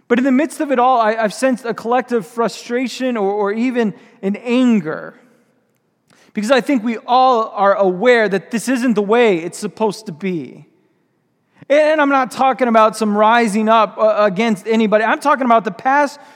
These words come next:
few months have been a great, a great time of humility for mankind. We are not the greatest thing. We are not in control.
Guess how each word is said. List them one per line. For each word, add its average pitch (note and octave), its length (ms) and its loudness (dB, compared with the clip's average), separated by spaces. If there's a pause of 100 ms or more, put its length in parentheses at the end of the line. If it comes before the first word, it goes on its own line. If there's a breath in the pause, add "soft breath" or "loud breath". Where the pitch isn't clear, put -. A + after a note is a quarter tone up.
(140 loud breath)
few B3+ 200 0
months B3+ 360 2
have G#3 180 -4
been A3+ 160 -2
a G3+ 100 0
great, A#3 500 -4 (720 soft breath)
a F3+ 60 -4
great C#4 260 -6
time C#4 240 -4
of A#3+ 100 -4
humility A3+ 640 0
for G3+ 160 -8
mankind. G#3 760 -2 (2000)
We B3 160 0
are C4+ 260 2
not C4 220 2
the A#3+ 80 -6
greatest G#3+ 380 0
thing. F#3+ 380 -4 (1700)
We F3+ 200 -8
are G#3 220 -2
not D3+ 300 -4
in E3+ 220 -4
control. C3+ 640 -14